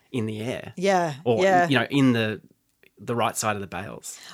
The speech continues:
Speaker 2: I actually made a mistake too before. I said the Gyoji gave it to Takanosho, but the Gyoji gave it to Terunofuji.
Speaker 1: No, you said he gave it to
Speaker 2: Oh, did I?
Speaker 1: Terunofuji.
Speaker 2: Oh.
Speaker 1: Yeah, good work.
Speaker 2: Oh, good, good job me. So
Speaker 1: So
Speaker 2: the decision was
Speaker 1: was
Speaker 2: swapped.
Speaker 1: reversed,
Speaker 2: Yep.
Speaker 1: yeah.
Speaker 2: Yep. And we got to see,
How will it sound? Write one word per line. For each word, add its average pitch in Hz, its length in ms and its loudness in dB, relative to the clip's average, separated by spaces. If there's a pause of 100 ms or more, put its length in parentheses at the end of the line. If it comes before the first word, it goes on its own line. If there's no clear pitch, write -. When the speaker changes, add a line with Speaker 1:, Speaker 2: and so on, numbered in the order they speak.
Speaker 2:
I 247 100 8
actually 381 240 4
made 320 160 6
a 220 40 6
mistake 208 420 6
too 220 220 2
before. 180 440 0
I 214 160 6
said 269 180 2
the 254 80 -2
Gyoji 208 300 0
gave 185 200 2
it 180 120 -4
to 180 320 -2
Takanosho, 165 560 -2
but 139 120 -8
the 165 60 -10
Gyoji 190 360 -4
gave 170 180 0
it - 80 -16
to - 100 -12
Terunofuji. 175 360 -4
Speaker 1:
No, 208 120 4
you 202 120 4
said 160 200 2
he 139 60 0
gave 120 140 0
it - 80 -14
to 208 80 0
Speaker 2:
Oh, - 20 0
did 294 140 2
I? 370 80 4
Speaker 1:
Terunofuji. 123 260 -6
Speaker 2:
Oh. 220 80 4
Speaker 1:
Yeah, 110 120 0 (180)
good 131 160 0
work. 110 220 -2 (320)
Speaker 2:
Oh, 165 260 6
good, 302 180 -2 (160)
good 302 140 -4
job 262 160 4
me. 269 240 2
So 262 220 6
Speaker 1:
So 269 320 8
Speaker 2:
the 254 120 4
decision 240 440 2
was 220 380 4
Speaker 1:
was 127 100 -6
Speaker 2:
swapped. 135 180 2
Speaker 1:
reversed, 101 580 -2
Speaker 2:
Yep. 156 100 2
Speaker 1:
yeah. 98 360 -6 (140)
Speaker 2:
Yep. 175 340 0 (360)
And 254 340 6
we 277 160 4
got 294 320 6
to 277 180 4
see, 226 640 2